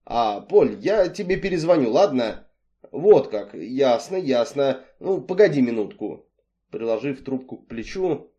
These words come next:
он пододвинул к девушке блокнот и карандаш. «Напишите-ка свою фамилию и адрес». В ответ она лишь отрицательно мотнула головой.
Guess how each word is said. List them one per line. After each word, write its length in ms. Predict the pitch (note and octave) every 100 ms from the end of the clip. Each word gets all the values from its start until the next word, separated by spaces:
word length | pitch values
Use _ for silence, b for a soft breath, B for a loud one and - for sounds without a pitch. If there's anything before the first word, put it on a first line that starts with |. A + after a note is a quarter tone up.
| _ _
он 220 | - A#2+
пододвинул 640 | E3 C3+ B2 A#2 E3 D3 B2+
к 60 |
девушке 400 | A2 C3+ B2 -
блокнот 480 | A2 A2 - D#3 D#3+
и 40 | C3+
карандаш. 640 | C3 B2 A2 G2+ G2 _ _ -
«Напишите-ка 760 | - C#3+ G3+ G#3+ G3 F3 - C#3
свою 260 | C3+ C3
фамилию 580 | B2+ A#2 D#3+ A3+ E3+ D#3
и 120 | E3
адрес». 640 | C#3+ A2 F#2+ F#2+ - - _ _ _ _ - -
В 80 |
ответ 580 | - - A#2 C#3 C3+ - _ _ - -
она 260 | G2 A#2+ D3
лишь 280 | C#3 C3+
отрицательно 720 | - C3 B2+ C#3+ C3+ C3 B2+ B2
мотнула 500 | A#2+ - C3+ B2+ B2
головой. 720 | C3 D3 C#3+ A#2 F#2 -